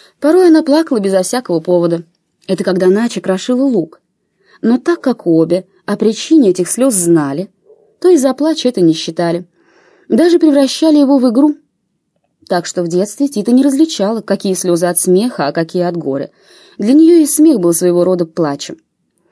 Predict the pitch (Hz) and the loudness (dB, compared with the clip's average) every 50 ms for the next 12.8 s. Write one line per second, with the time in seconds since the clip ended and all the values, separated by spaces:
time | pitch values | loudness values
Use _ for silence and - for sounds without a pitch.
0 | _ _ _ _ _ - - - _ - 180 175 190 180 175 165 170 - 180 190 | _ _ _ _ _ -20 -20 -20 _ -10 -8 -4 -4 -2 -2 -2 -2 -2 -2 -4
1 | 180 - 240 254 247 226 208 - - 208 214 202 - 220 226 226 208 202 190 214 | -4 -4 -2 0 0 0 0 -2 -4 -4 -4 -4 -4 -4 -4 -4 -4 -6 -4 0
2 | 220 196 185 185 185 185 180 170 180 208 202 202 302 330 320 - _ _ - 185 | 2 2 4 4 4 4 2 2 0 -4 -2 0 -2 -2 -2 -4 _ _ -2 0
3 | 220 277 285 285 262 240 226 214 247 269 269 247 214 220 220 202 208 214 208 196 | 0 0 0 0 0 2 2 2 2 0 0 0 -2 -2 -4 -2 -4 -4 -4 -4
4 | 185 180 220 247 247 247 240 226 208 196 254 233 180 156 143 139 - - - _ | -4 -2 0 2 2 2 2 0 0 -2 -2 -2 -2 -2 -4 -8 -10 -14 -16 _
5 | _ _ _ _ _ _ _ _ _ _ _ _ _ _ _ _ _ 220 277 349 | _ _ _ _ _ _ _ _ _ _ _ _ _ _ _ _ _ 2 2 4
6 | 330 330 320 - - - 349 330 302 233 254 277 254 - 262 247 - - 240 220 | 4 2 0 -4 -2 0 2 2 4 2 0 0 0 -2 -4 -4 -4 -4 -4 -4
7 | - - - 185 202 202 170 160 - 185 190 196 240 262 269 247 - 254 240 233 | -6 -8 -4 -4 -2 -2 -2 -4 -4 -4 -2 0 0 0 0 0 0 0 0 0
8 | 202 233 269 240 226 214 196 - 214 196 190 185 - - - _ 285 330 349 330 | 2 2 2 2 2 0 0 -2 -2 -2 -2 -4 -6 -10 -12 _ 2 2 2 2
9 | - - 170 156 - - _ - - - _ - 214 208 - - 233 196 220 262 | 0 -2 -4 -4 -4 -10 _ -20 -20 -14 _ -4 -4 -4 -2 -6 -2 0 0 0
10 | 269 269 - 208 254 277 254 202 196 196 202 233 240 - 269 285 247 254 220 160 | 0 0 0 0 2 2 2 0 0 0 0 -2 -2 -2 -2 -2 0 0 0 0
11 | 151 147 151 - - _ _ _ _ _ _ _ _ _ _ _ 170 170 180 165 | -2 -4 -6 -8 -12 _ _ _ _ _ _ _ _ _ _ _ -8 -8 -6 -4
12 | 175 175 165 175 180 190 190 185 180 185 180 175 190 202 196 190 | -4 -4 -2 -2 0 2 2 4 4 4 4 4 2 0 -2 -6